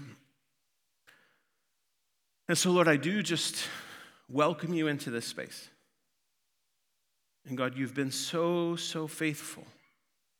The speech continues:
And we just ask you again to move among us.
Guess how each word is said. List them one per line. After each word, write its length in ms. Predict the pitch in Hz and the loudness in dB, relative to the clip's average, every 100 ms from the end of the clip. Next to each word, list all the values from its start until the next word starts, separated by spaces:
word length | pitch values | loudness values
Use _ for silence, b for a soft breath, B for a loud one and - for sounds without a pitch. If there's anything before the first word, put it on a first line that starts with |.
| _ _ _ _ _ _ _ _ _ _ _ _ _ _ _ _ _ _ _ _ - | _ _ _ _ _ _ _ _ _ _ _ _ _ _ _ _ _ _ _ _ -8
And 100 | 120 | -6
we 80 | |
just 220 | 127 143 147 | -6 -4 -2
ask 340 | 147 - - | 0 -2 -4
you 100 | 160 | -2
again 400 | 147 151 131 113 | -2 -2 -4 -4
to 120 | - | -4
move 400 | 120 131 156 196 | -2 2 2 2
among 320 | 190 175 131 98 | -2 -6 -6 -10
us. 340 | - - - | -16 -20 -20